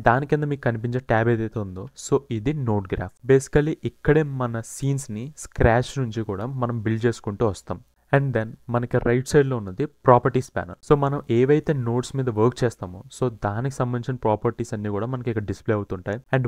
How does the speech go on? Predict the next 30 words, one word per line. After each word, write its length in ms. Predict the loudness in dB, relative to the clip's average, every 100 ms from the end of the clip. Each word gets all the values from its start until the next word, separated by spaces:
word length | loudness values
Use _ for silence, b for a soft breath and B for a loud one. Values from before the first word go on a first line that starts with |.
| 2
వాటిని 340 | 2 2 0 0
మ్యానిపులేట్ 420 | 0 0 -4 -2 -2
చేసినప్పుడు, 500 | -2 -6 -6 -8 -8 -4
so 80 | -6 -2 -2
ఆ 20 | 0 -2 -4 _ _ _ -2 -2
ఎఫెక్ట్స్ 300 | 0 -2 -2
అనేవి 280 | -4 -4 -6 -10 -6 -2
మీరు 120 | 0
ఇక్కడ 140 | 2 0
వ్యూవర్‌లో 340 | 2 0 0 -2
చూడొచ్చు. 400 | -4 -8 -12 -14 -18 _ -8
So 80 | 0 0 0 -4
ఇది 160 | 0 0 -2 _ -10 0
బేసిక్ 400 | 4 4 2 -6 -2
యూజర్ 260 | -2 -2 -4
ఇంటర్‌ఫేస్. 420 | -6 -4 -4 -4 -8 -4
And 100 | 0 2
అలాగే 280 | 2 2 0 -4 _ 4
టాప్ 220 | 4 4 0
మోస్ట్‌లో 280 | 0 2 0
కనుక 140 | 0 -4
చూసుకుంటే 380 | -6 -6 -6 -6 -6 -4
మనకి 280 | -4 -2 -4 -2
మెనూ 180 | 0 2
ఐటమ్స్ 280 | 0 -2 -6 -8
ఉంటాయి. 200 | -10 -10 _ _ _ -2
Like 180 | -2 -2 0
వేరే 160 | 0 2
సాఫ్ట్‌వేర్స్‌లో 420 | -2 -2 -2 -4 -6
ఉన్నట్టుగానే 480 | -6 -6 -6 -6